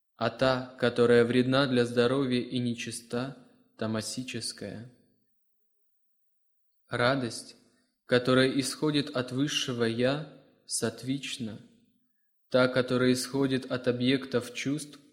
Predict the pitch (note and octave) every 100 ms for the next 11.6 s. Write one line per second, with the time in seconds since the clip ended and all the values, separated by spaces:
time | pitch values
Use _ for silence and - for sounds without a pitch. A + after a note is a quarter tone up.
0 | _ _ _ - A#2+ A2 A2+ A2+ - B2+
1 | - - G#2+ A#2 _ _ _ _ _ _
2 | _ - A#2+ C3+ C3 D3+ D#3+ D#3+ D#3 C#3+
3 | C3+ C3+ C3 D3 D3 C3+ - B2+ A#2+ C3
4 | B2 - A2 A2 A#2+ C#3 C3 A2+ A2+ -
5 | _ _ _ _ - A2 A2+ A2 - C3
6 | - - G2+ A2+ - _ _ _ _ _
7 | - A2 - A#2 A#2 - - - _ _
8 | - - B2 B2 - C#3 D3 C#3+ C3 A#2+
9 | A2+ A#2 B2 C#3 D3+ - - _ _ _
10 | _ _ B2 A2 A2+ A#2 A2 A#2 B2+ C3+
11 | C3 B2+ B2 A2+ G#2